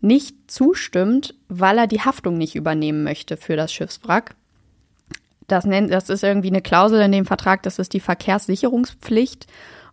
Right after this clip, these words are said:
Und das ist wohl ein zu hohes Risiko für den Verein, falls da dann irgendwie doch mal ein Unfall passieren sollte. Deswegen möchten die nicht haften. Das war aber scheinbar vorher nicht besprochen und dementsprechend scheitert's jetzt daran. Ein Vorschlag war, das an die Stadt zu übergeben und das Wrack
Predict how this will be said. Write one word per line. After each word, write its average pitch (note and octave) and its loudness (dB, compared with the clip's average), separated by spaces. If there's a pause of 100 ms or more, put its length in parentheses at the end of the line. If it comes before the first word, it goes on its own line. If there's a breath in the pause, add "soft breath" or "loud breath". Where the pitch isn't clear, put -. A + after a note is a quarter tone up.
Und F#3+ 2
das F#3+ 2
ist - -4
wohl G3+ 2
ein F#3 -2
zu A3+ -2
hohes A3 0
Risiko G3+ 0
für A3+ -4
den G#3+ 0
Verein, - -2
falls G3 -4
da G3 -6
dann F#3 -2
irgendwie F#3+ -2
doch F3+ 2
mal G#3 2
ein F3+ 2
Unfall G3 0
passieren G#3+ -2
sollte. G#3+ 2
Deswegen F#3+ 0
möchten F3+ -4
die G3 -2
nicht G3+ -4
haften. A3 -2
Das - -6
war F#3+ 2
aber G#3 0
scheinbar G3+ -2
vorher G#3+ 0
nicht G#3+ -4
besprochen C4 0
und A3+ -2
dementsprechend A3 0
scheitert's F#3+ -2
jetzt G3+ -4
daran. F3+ 2 (540 loud breath)
Ein F#3+ 2
Vorschlag A3 2
war, G3+ 4
das G3 0
an F#3+ -2
die F#3+ -2
Stadt - -2
zu - -6
übergeben A#3 2
und G3+ 0
das - -6
Wrack F3+ -2